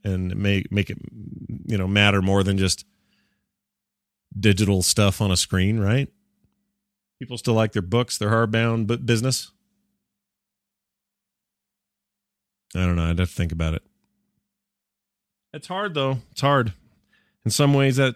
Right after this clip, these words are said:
that comic is my baby. In other, uh, in other ways, it's, you know, I needed to move out and go to college. <laughs> Um, I say that, but then, you know, I'll,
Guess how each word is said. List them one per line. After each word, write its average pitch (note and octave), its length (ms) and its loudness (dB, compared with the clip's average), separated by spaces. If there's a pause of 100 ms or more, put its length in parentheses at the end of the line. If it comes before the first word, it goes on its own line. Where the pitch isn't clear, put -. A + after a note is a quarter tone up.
that A#2+ 180 2
comic B2+ 320 2
is A2 120 0
my G#2 160 2
baby. G#2+ 340 4
In F#2+ 80 -2
other, G#2+ 220 -2 (160)
uh, G#2+ 100 -8
in A2+ 220 -4
other A#2+ 180 2
ways, A2 320 2
it's, - 340 -2 (1080)
you G2+ 80 -2
know, F#2+ 60 0
I G2 100 2
needed G#2 220 2
to G2+ 60 -6
move G2 220 2
out G2 140 2
and F#2+ 100 -6
go F#2+ 80 0
to F2+ 60 0
college. F2 580 -4 (800)
<laughs> - 260 0 (1600)
Um, F#2+ 640 -2 (260)
I C#3+ 60 2
say B3 240 4
that, C3+ 180 4
but C3 100 -2
then, D#3+ 240 0
you F#3+ 80 -4
know, D3 160 2
I'll, C#3+ 80 -2